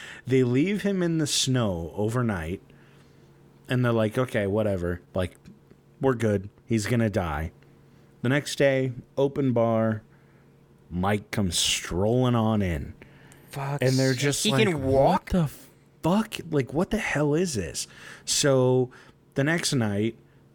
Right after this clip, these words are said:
Speaker 1: kinda, like, they don't go through all the same thing. They're just like, "What the fuck? Like, what do we do?" So they decide to run him over with a Hershey's car,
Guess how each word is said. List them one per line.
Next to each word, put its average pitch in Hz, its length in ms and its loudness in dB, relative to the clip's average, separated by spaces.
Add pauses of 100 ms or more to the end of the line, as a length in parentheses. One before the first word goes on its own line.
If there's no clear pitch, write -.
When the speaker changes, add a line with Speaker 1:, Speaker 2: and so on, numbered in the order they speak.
(120)
Speaker 1:
kinda, 143 600 2
like, 135 180 2
they 160 100 2
don't 160 140 2
go 143 120 2
through 135 220 0
all 123 60 2
the 110 80 -2
same 117 260 0
thing. 110 220 0
They're 104 100 0
just 110 220 -2
like, 92 200 -2
"What 101 140 -6
the - 100 -4
fuck? - 280 -6
Like, 87 120 -4
what 90 120 -2
do 107 80 0
we 98 100 0
do?" 87 360 -2 (520)
So 120 540 0 (640)
they 131 220 -2
decide 156 420 -2
to 139 160 0
run 117 440 0
him 151 300 2
over 110 760 0
with 113 240 0
a 95 400 2 (220)
Hershey's 117 560 -2
car, 90 560 -4